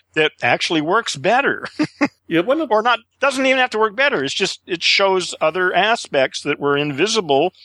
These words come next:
Speaker 1: with the old analysis.
Speaker 2: Yes, I see the world with a different set of eyes, having had
Speaker 1: Yeah.
Speaker 2: purely a conversation,
Speaker 1: Yeah.
Speaker 2: which I think
Speaker 1: Yeah.
Speaker 2: is a very curious thing.
Speaker 1: Astonishing. Yeah.
Speaker 2: Yeah.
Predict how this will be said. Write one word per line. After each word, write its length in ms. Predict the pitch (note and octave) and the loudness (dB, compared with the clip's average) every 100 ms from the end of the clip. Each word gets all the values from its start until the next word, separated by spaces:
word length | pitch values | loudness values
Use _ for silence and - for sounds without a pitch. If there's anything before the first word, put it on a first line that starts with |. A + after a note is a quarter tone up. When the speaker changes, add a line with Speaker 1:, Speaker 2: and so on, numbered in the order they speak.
| - | -8
Speaker 1:
with 180 | D#3 E3+ | -4 -2
the 120 | F3+ | 0
old 240 | E3 F3+ F#3+ | 2 2 0
analysis. 880 | F3+ F#3+ A#3+ C4+ F#3 C#2+ - - - _ | 0 0 0 0 -2 -8 -10 -12 -14 _
Speaker 2:
Yes, 400 | G3 F#3 B2+ - | -4 0 0 -2
I 120 | - E3+ | -2 -2
see 180 | - | 0
the 100 | A3+ | -2
world 280 | F#3+ F#3 F3 | 0 0 0
with 100 | E3 | 0
a 60 | D3 | 0
different 340 | D3+ - D#3 | -2 -2 -4
set 200 | C#3 C#3+ | -2 -4
of 100 | C3 | 0
eyes, 480 | B2+ C3 B2+ A#2 A2+ | 0 2 2 2 0
having 300 | C#3+ B2 B2 | -2 -2 -2
had 180 | B2+ C3 | -2 0
Speaker 1:
Yeah. 160 | C#3+ B2+ | 0 -2
Speaker 2:
purely 400 | D3+ D#3+ D#3 D3+ | -2 0 0 -2
a 60 | - | -4
conversation, 880 | - C3 A#2+ A#2+ D#3+ A#2 - - E2 | -4 -4 -2 0 0 0 -4 -12 -14
Speaker 1:
Yeah. 60 | - _ | -18 _
Speaker 2:
which 260 | G2+ G#2+ - | -6 -4 -2
I 60 | |
think 80 | A2+ | 0
Speaker 1:
Yeah. 220 | C3 D3+ | 2 2
Speaker 2:
is 120 | G#2+ A2 | 2 -4
a 60 | |
very 500 | G#2+ A#2 A2+ A2+ A2+ - | -2 -2 0 -2 -4 -10
curious 320 | - G2+ F#3+ | -8 -4 -2
thing. 60 | F#3 | 0
Speaker 1:
Astonishing. 540 | C3+ D#3 F#3+ - B2 - _ | 2 2 2 0 -4 -10 _
Yeah. 260 | C3 B2 G#2 _ | 0 0 0 _
Speaker 2:
Yeah. 360 | - F#2+ E2 C#2+ | -4 -2 -2 -4